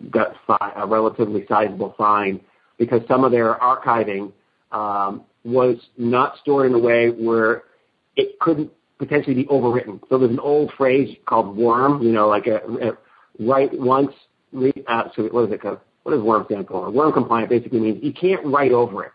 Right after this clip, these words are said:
right? It basically, you can write it once, but it can, you can read many times, but it can't be written over. Um, and so that type of thing is, is looked at by regulators very strongly when they come in for an audit. So that's, the number one thing is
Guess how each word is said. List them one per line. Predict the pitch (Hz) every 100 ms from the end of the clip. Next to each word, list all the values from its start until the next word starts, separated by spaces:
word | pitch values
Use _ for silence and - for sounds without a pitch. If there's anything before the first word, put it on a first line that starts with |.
| _ -
right? | 113 117
It | 117
basically, | 135 131 120 113
you |
can | 117 110
write | 123 131
it | 127
once, | 117 113 110
but | 110
it | 98
can, | 117 98 - _ _
you | -
can | 120 113
read | 127 113
many | 113 107
times, | 104 110 101 95
but | 104
it | -
can't | 117 117
be | 110
written | 110 110 113 107
over. | 107 98 - _ _ _ _ _ _ _
Um, | 107 101 98 90 92 _ _ _ _ _ -
and | 127 117
so | 139 131 123 120 104
that | 131 151 151 -
type | 139 131
of | 131 113 -
thing | 123 117 113
is, | 107 101 - _ _ _
is | 113 101
looked | 120 120
at | 104 104 - _ _
by | 113 107
regulators | 107 101 107 101 98 95 -
very | 104 107 98
strongly | - 110 104 101
when | 95
they | 98
come | 104 101
in | 95
for | 98
an | 95
audit. | 92 98 95 - _ _ _ _ _
So | -
that's, | 196 -
the | 165 180
number | 214
one | 202 175
thing | 147
is | 139